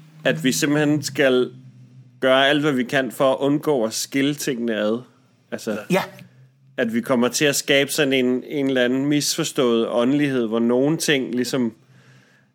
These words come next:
Speaker 1: er, at det, det er det, som har med det åndelige, det religiøse, det er de ting, som har med Gud at gøre, det er de ting, du kan høre om i, øh,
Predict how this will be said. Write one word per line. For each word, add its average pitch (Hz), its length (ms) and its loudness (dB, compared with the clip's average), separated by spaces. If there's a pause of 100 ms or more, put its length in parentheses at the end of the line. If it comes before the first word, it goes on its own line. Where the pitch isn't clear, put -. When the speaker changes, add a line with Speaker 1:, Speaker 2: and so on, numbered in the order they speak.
(160)
Speaker 1:
er, 120 300 4 (500)
at 139 160 2 (180)
det, 175 280 4
det 185 160 4
er 185 40 2
det, 160 180 2
som 147 200 -2
har 120 160 0
med 117 160 2
det 113 160 -2
åndelige, 143 480 2
det 127 180 -4
religiøse, 131 680 -2
det 160 200 -2
er 156 40 -2
de 160 140 0
ting, 151 220 -2
som 127 180 -4
har 113 140 -4
med 110 200 -4
Gud 135 280 0
at 143 140 -2
gøre, 113 260 0
det 117 100 -10
er 151 60 -4
de 147 80 -8
ting, 135 260 -6
du 127 60 -18
kan 123 140 -6
høre 123 260 0
om 110 240 0
i, 107 220 -4 (720)
øh, 95 360 -6